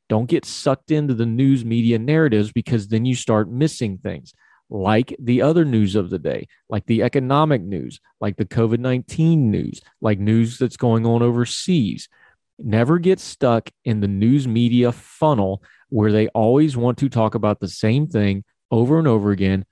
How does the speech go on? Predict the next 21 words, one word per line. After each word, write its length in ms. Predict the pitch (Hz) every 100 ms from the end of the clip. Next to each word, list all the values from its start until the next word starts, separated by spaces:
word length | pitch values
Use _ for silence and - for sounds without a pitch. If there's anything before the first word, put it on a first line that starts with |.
| -
with 140 | 110
the 100 | -
same 400 | - - 113 151
people 480 | 160 107 95 101 98 _ _
without 340 | 123 113 113 -
actually 420 | 117 104 - 117
gaining 440 | 101 131 143 127 101
anything. 440 | 95 - 95 92
This 200 | 98 104
is 100 | 123
the 120 | 117
old 180 | 113 101
hamster 500 | 90 143 147 - 113
wheel 300 | 95 101 95
analogy. 500 | 92 95 92 87 95
You 200 | 90 98
do 260 | 95 127 127
a 40 |
lot 220 | 120 127
of 100 | 104
effort, 460 | 113 175 - 110